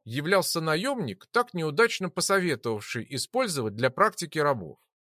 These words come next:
Ещё несколько раз ему приходилось приходить к нам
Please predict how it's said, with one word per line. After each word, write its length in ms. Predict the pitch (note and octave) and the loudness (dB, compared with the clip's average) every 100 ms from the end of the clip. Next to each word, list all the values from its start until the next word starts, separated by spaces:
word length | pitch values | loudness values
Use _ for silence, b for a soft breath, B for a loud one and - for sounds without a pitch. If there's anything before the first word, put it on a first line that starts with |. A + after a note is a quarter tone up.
| _ _ | _ _
Ещё 400 | G2 A2 A#2+ C4 | -8 -6 -2 0
несколько 460 | A#3+ D#3 - B2+ D#3+ | 0 0 -2 -2 2
раз 240 | B3 B3 | 0 0
ему 200 | D3+ F#3 | -2 -2
приходилось 600 | F3+ F#3 F#3+ F3+ E3+ C3+ | -2 0 0 2 0 -2
приходить 560 | - D3+ - D#3 C#3 A2 | -4 -6 -2 -2 -2 -6
к 80 | - | -2
нам 280 | A#3 B3 | -2 -2